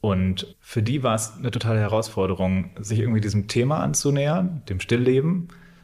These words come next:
was sie beide noch nie behandelt hatten. Aber sie haben sich jetzt beide dazu bereit erklärt, sich damit zu beschäftigen und kreieren jetzt tatsächlich beide für den Abend extra Arbeiten. Und es werden dann die ersten Stillleben von den beiden.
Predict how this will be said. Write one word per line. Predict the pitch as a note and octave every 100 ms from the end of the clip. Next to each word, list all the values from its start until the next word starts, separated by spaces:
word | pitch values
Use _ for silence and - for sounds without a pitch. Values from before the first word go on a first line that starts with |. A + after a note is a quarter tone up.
| - _ -
was | G2+ F#2 - - - -
sie | G#2+ A2
beide | G#2 G#2+
noch | G#2
nie | C3+
behandelt | B2+ B2+ D3+ C#3+
hatten. | D3+ - F#3+ - A2
Aber | A2
sie | G#2+ G#2+
haben | G#2+
sich | A2
jetzt | A2
beide | G#2 G2+
dazu | G2 F#2+ G#2+ G2+ F#2+ -
bereit | G2 G2 D#2
erklärt, | - C2+ D2
sich | G#2+
damit | G2 G2+ G2 F#2+
zu | - G#2+
beschäftigen | G#2+ A#2+ - G#2 G#2
und | - G2+ -
kreieren | - - A#2
jetzt | A2 G#2
tatsächlich | A2 G#2 G2 G#2+ -
beide | G#2 G2+
für | A2+
den | G#2+ G2
Abend | F2+ G#2 G2 G2 F2+ - -
extra | - - G2
Arbeiten. | F#2+ F#2 D#2 D#2+ C2+
Und |
es | E2+
werden | G2 F#2+
dann | F#2
die |
ersten | - - G2+
Stillleben | G2+ F#2 D2+ D#2
von | F2+ F2
den | E2
beiden. | E2+ D2+ A2